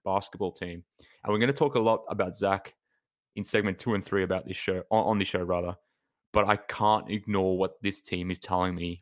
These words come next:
over the last nine games. And it's very glaring what they're telling me, particularly in light of Zach being here. So do I expect them to remain at this winning rate where, you know, they're winning six out of every nine games and being this good on both sides of the ball and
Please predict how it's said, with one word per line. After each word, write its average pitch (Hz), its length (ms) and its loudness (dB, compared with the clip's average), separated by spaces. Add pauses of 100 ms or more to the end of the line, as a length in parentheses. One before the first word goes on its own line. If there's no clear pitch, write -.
over 92 240 0
the 90 80 -2
last 90 320 -4
nine 87 260 0
games. 87 540 -6 (440)
And 95 80 0
it's 98 140 0
very 101 380 4
glaring 98 520 2
what 92 160 -2
they're 95 140 4
telling 92 420 -2
me, 90 300 -4 (380)
particularly - 680 0
in 95 120 -4
light 92 200 -6
of 92 80 -8
Zach - 320 0
being 90 220 0
here. 85 240 -4
So 98 200 2
do 104 200 4
I 104 80 8
expect 110 420 0
them 113 180 0
to 107 200 0
remain 101 540 2 (380)
at 107 120 0
this 113 180 0
winning 104 340 0
rate 101 280 2
where, 101 280 4
you 98 120 -2
know, 98 120 2
they're 98 120 2
winning 101 240 0
six - 320 -4
out 101 100 6
of 98 80 2
every 98 220 2
nine 98 320 0
games 95 480 0
and 92 260 -4 (260)
being 101 300 2
this 104 180 0
good 107 200 0
on 95 100 0
both 98 280 2
sides 101 340 2
of 98 80 -2
the 98 60 -2
ball 98 560 2
and 92 180 -2